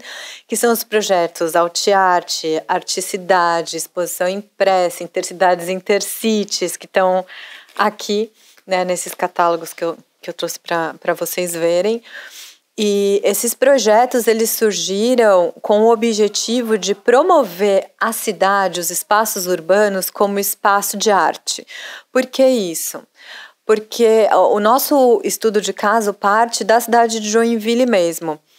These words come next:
que, primeiro, é, não, não ha-, não havia espaços,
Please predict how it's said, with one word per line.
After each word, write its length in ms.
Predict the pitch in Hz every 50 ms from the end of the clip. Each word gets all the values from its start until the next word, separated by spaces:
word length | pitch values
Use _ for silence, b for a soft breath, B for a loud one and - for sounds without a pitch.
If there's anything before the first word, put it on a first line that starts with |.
| b b b b _ -
que, 380 | - 220 214 208 208 208 214 - _
primeiro, 600 | - 247 247 247 226 220 208 190 180 165 165 151 - _ _ -
é, 280 | 185 190 185 185 185 185
não, 420 | 185 190 208 220 247 262 277 285 269 -
não 280 | - 226 233 240 247 254
ha-, 200 | 262 254 247 -
não 200 | 226 233 240 254
havia 280 | 254 240 196 220 220 220
espaços, 880 | 208 - - - - 208 202 202 214 214 - - 262 247 - - -